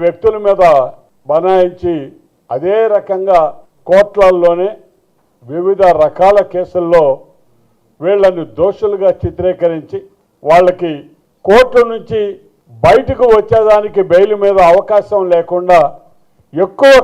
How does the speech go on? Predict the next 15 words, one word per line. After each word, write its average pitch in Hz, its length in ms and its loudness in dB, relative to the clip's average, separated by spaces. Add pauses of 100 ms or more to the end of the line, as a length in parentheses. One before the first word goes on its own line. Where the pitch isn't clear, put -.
కాలం 208 300 4 (960)
జైళ్ళల్లో 202 540 2 (120)
ఉండేదానికి 175 680 0 (800)
వాళ్ళొక 160 420 0 (840)
పథకాన్ని 196 560 0 (100)
తయారు 165 420 4
చేసినట్టుగా 151 680 -4 (540)
రాష్ట్ర 226 380 2 (120)
వ్యాప్తంగా 208 540 0 (1200)
ఆ 147 180 0 (140)
క్రమంలో 247 460 4 (120)
భాగంగానే 202 640 0 (720)
నెల్లూరులో 196 640 4 (100)
కూడా 180 180 4 (100)
చూసాం. 165 320 -2